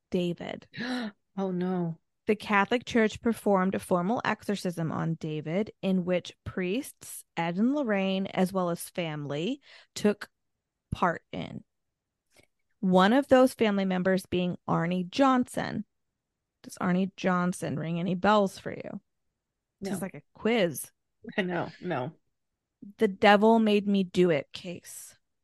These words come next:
Speaker 1: Nineteen-year-old Arnie Johnson would go on to stab his landlord, Alan Bono, in a fit of rage. This is what prosecution claims, of course. They claim that he did this in a fit of rage.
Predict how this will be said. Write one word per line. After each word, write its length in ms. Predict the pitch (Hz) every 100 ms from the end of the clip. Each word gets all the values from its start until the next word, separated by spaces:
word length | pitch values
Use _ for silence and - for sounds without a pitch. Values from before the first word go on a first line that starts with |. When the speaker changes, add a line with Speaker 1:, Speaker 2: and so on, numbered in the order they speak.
| _ 220
Speaker 1:
Nineteen-year-old 880 | 214 240 285 302 294 226 208 208 -
Arnie 280 | 185 202 240
Johnson 600 | 208 185 180 - 175 180
would 160 | 175 175
go 240 | 185 208
on 240 | 208 196 190
to 120 | 208
stab 480 | - - 185 190 214
his 180 | 240 226
landlord, 880 | 196 185 180 180 151 - - 208 - _ _ _ _ _
Alan 400 | 185 175 190 214
Bono, 580 | 202 185 160 - 185 208 - _ -
in 140 | 190
a 60 | 185
fit 360 | - 190 180
of 260 | - 185 190
rage. 520 | 170 - 214 - - _ _ -
This 260 | 208 196
is 80 | 220
what 160 | 247 -
prosecution 920 | 214 208 226 - 208 - 202 202 214 _ _ -
claims, 380 | - 170 151 151
of 140 | -
course. 420 | - - 202 - _ -
They 160 | 175
claim 400 | - 165 160 180
that 160 | 175 -
he 140 | 190
did 180 | 180 160
this 180 | 175 -
in 60 | 185
a 80 |
fit 160 | 180 175
of 140 | 185
rage. 280 | 151 147 -